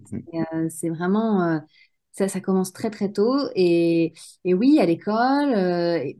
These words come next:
Speaker 2: parler d'entrepreneuriat. Moi, je suis partie d'une association qui s'appelle Cent mille entrepreneurs, euh, qui intervient dans des, des collèges, dans des lycées,
Speaker 1: Mm.
Speaker 2: dans des, euh, dans, euh,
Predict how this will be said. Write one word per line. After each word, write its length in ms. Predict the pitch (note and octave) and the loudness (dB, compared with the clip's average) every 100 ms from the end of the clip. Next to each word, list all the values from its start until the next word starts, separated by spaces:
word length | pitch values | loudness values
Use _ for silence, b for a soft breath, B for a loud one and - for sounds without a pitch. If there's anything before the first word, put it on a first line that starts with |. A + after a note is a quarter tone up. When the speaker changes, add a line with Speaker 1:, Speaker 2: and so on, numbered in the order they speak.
| - | -4
Speaker 2:
parler 320 | G3 F#3+ G#3 | -2 2 2
d'entrepreneuriat. 800 | F#3+ F3+ F3+ - F#3+ F3+ G3+ A#3 | 2 -2 -8 -2 -2 0 0 0
Moi, 100 | A#3+ | -2
je 60 | |
suis 60 | - | -6
partie 260 | F#3 - G3 | -12 -6 -6
d'une 60 | |
association 420 | F#3 F#3+ F#3 - | -4 -4 -6 -4
qui 80 | G#3 | -6
s'appelle 240 | F#3 - E3 | -8 -6 -4
Cent 180 | - | 0
mille 140 | G#3 G#3 | 2 2
entrepreneurs, 640 | G3+ G3+ G#3 G3 G3+ G3+ b b b - | 2 -4 -2 -2 -2 -4 b b b -6
euh, 100 | F3+ | -4
qui 160 | F3 F#3+ | -2 -2
intervient 480 | F3+ F#3 F3 F#3+ | -2 -4 -2 0
dans 460 | F#3+ F3+ F3+ F3+ E3+ | 0 0 0 0 0
des, 320 | D#3+ E3+ E3 | 2 2 2
des 100 | E3 | 0
collèges, 400 | - G3+ F#3+ G3 | 0 0 2 0
dans 100 | F#3+ | 0
des 100 | F3 | -2
lycées, 500 | E3+ G3 - G3 F#3 | -2 -4 0 4 6
Speaker 1:
Mm. 20 | F#3 | 4
Speaker 2:
dans 140 | F3+ | 0
des, 140 | E3 - E3+ | -2 -4 -6
euh, 140 | D#3+ - B B - | -8 -10 B B -6
dans, 180 | F3 D3+ | -4 -2
euh, 160 | B2 | -4